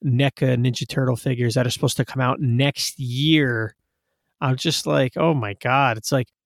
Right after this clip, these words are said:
scheduled for, uh, the end of twenty twenty-one. Like, I'm not pre-ordering <laughs> that. Something, you know what I mean? I'm just like, "Eh, I don't know if I wanna do that." But that's just throwing it out there. Like, sp-,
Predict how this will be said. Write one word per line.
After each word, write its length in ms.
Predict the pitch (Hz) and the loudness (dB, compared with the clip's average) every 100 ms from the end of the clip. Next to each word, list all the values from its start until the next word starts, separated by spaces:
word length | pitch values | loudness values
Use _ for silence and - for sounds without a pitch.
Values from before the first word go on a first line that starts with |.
| _ _ _ | _ _ _
scheduled 640 | - - 165 160 170 151 - | -6 2 2 4 4 2 2
for, 720 | 156 147 143 139 139 135 - | 4 6 6 6 6 2 2
uh, 280 | 143 131 131 | 0 2 2
the 120 | 135 | 0
end 120 | 135 | 0
of 60 | 131 | -2
twenty 260 | - 135 | 0 0
twenty-one. 560 | 123 131 123 120 120 110 | 0 -2 0 0 0 -2
Like, 140 | 110 - | -4 -4
I'm 160 | 226 | -2
not 200 | 254 262 | -2 -4
pre-ordering 720 | - 135 151 165 135 117 101 | 2 6 6 6 4 0 0
<laughs> 20 | |
that. 340 | 113 135 127 127 _ _ _ | 0 0 0 -4 _ _ _
Something, 640 | - 190 - 262 233 185 - | 0 2 2 0 0 -2 0
you 120 | 165 | 2
know 80 | 220 | 4
what 100 | 240 | 4
I 100 | 202 | 4
mean? 200 | 214 214 | 4 2
I'm 120 | 196 | 2
just 240 | 202 - | 0 0
like, 160 | 185 165 | -2 -4
"Eh, 400 | - 202 214 208 | -2 2 4 4
I 20 | |
don't 120 | 202 | 2
know 80 | 214 | 0
if 100 | - | 2
I 40 | 160 | 2
wanna 160 | 131 | 2
do 260 | 104 131 185 | 2 4 6
that." 260 | 131 107 - _ _ _ _ - | 4 0 -8 _ _ _ _ -2
But 100 | 131 | 2
that's 180 | 190 | 2
just 180 | 220 - | 0 0
throwing 220 | 175 147 | 2 4
it 100 | 113 | 2
out 200 | 120 147 - | 2 0 0
there. 160 | 110 | 0
Like, 160 | 113 110 | 0 -2
sp-, 240 | - - | -6 -8